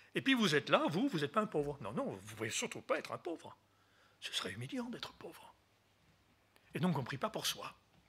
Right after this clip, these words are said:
Alors c'est vrai qu'en réunion de prière que je préside, je dis souvent aux amis, « Écoutez, commencez par vous-même quand même. Ouvrez votre cœur. Ne faites pas croire que vous n'avez pas de besoin. Ne dites, ne,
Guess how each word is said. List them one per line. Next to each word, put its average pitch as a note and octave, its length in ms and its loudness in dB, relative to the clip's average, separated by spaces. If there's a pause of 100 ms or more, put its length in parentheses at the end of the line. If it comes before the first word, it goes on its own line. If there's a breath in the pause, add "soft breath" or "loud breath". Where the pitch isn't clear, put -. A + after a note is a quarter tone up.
(1400 soft breath)
Alors C#3 120 -4
c'est C#3 120 -2
vrai D3 220 2
qu'en A#2+ 520 -4
réunion C3 200 -2
de A#2 40 -6
prière F3 380 -2
que - 80 -4
je A#2 100 -4
préside, A#2+ 400 -4
je C#3+ 100 -4
dis C3+ 120 -6
souvent C#3 300 -4
aux C3+ 80 -4
amis, « C3+ 280 -6 (360 loud breath)
Écoutez, - 240 -8
commencez A3+ 340 -4
par B2 140 -10
vous-même G#3+ 360 -6
quand - 120 -10
même. A2 160 -14 (540 soft breath)
Ouvrez C3 200 2
votre A2 220 -6
cœur. C#4+ 420 -4 (480 loud breath)
Ne D#3 80 0
faites - 200 -2
pas - 100 -2
croire - 260 -2
que D#3+ 80 -6
vous - 20 -2
n'avez C3 120 -2
pas A#2+ 120 -6
de A2+ 60 -8
besoin. G#3 440 0 (380 loud breath)
Ne B2 120 -2
dites, A#2 300 -2
ne, A2 160 -4